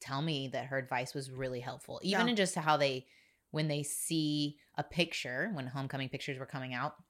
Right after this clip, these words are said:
Speaker 1: and she was like, they were like, "You don't know the story behind the dress," that that was the best option that a mom and a daughter could come to. Anyway,
Speaker 2: Amen and
Speaker 1: she's
Speaker 2: amen.
Speaker 1: great. Thank you, Carrie. That's super sweet.
Speaker 2: I know. I know. She's the best. All right. So tell us something. Tell everybody something that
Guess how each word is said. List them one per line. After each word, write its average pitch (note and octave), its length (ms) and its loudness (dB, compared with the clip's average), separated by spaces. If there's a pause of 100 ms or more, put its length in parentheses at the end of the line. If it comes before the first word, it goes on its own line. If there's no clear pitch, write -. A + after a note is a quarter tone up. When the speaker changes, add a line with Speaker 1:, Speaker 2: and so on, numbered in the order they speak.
(720)
Speaker 1:
and D3 80 -4
she - 100 -2
was C#3 120 -2
like, C#3 320 -2 (320)
they C#3+ 80 -4
were C#3+ 40 0
like, C#3 180 4 (280)
"You F3 180 4
don't F3 140 6
know E3 80 6
the D#3 80 2
story C3+ 320 0
behind A#2+ 300 0
the B2 40 -4
dress," A2+ 340 -4
that C3 120 -6
that D#3+ 160 12
was D#3 220 4 (240)
the D3+ 100 6
best F#3+ 400 12
option E3 460 6
that C#3 100 0
a C3+ 40 0
mom D3 280 4
and C#3+ 80 0
a C3+ 60 -2
daughter C3 260 4
could C3+ 140 -4
come C3 160 -6
to. B2+ 80 -6 (420)
Anyway, D3 400 4 (260)
Speaker 2:
Amen G#3+ 380 4
and G#3 80 8
Speaker 1:
she's C4+ 140 10
Speaker 2:
amen. D4 100 8
Speaker 1:
great. A3+ 280 12
Thank A3+ 260 8
you, G#3+ 60 -4
Carrie. G3 340 10
That's F3 280 8
super F3+ 380 0
sweet. D3 480 -4
Speaker 2:
I G3 140 4
know. E3 320 4
I F3+ 80 0
know. D#3+ 220 2
She's - 480 -2
the F3 60 -6
best. D3 420 -2 (500)
All G#3 160 12
right. A3 240 12
So G#3+ 320 12
tell G3+ 320 6
us G#3 120 6
something. F#3+ 480 4
Tell G3+ 180 4
everybody G#3 320 6
something G3 460 2
that F3 220 4